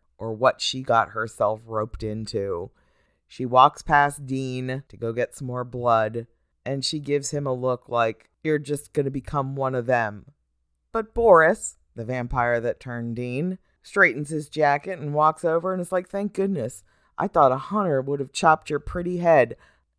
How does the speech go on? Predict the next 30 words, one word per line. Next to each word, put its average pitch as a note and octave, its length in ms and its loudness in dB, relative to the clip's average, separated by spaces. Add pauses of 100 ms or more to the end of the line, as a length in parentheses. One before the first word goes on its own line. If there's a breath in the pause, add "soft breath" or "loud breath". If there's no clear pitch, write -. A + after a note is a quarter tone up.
(220)
I C#3+ 100 -2
guess C#3+ 220 -4
he C3+ 140 -8
hadn't C3 340 -2
expected C3+ 600 -8
Dean C#3 280 -6
to D3+ 120 -10
take D3+ 340 -2
as D3 140 -2
long C#3+ 280 2
as C#3+ 120 -6
he E3+ 100 -6
did D3 280 -2
getting C#3 340 4
there. C3+ 360 -2 (720)
Dean's D#3 300 -6
like, D3 140 -2
"Oh E3+ 160 4
no, D3+ 400 0
I D#3 100 -4
got E3 160 2
away." D3 540 4 (560)
And E3 120 -4
then F3 120 -4
he E3 100 -4
asks D3 260 0
Boris, C#3+ 440 -2 (340)
"What's D#3+ 260 -2
a C#3+ 80 0
hunter?" C3 520 -4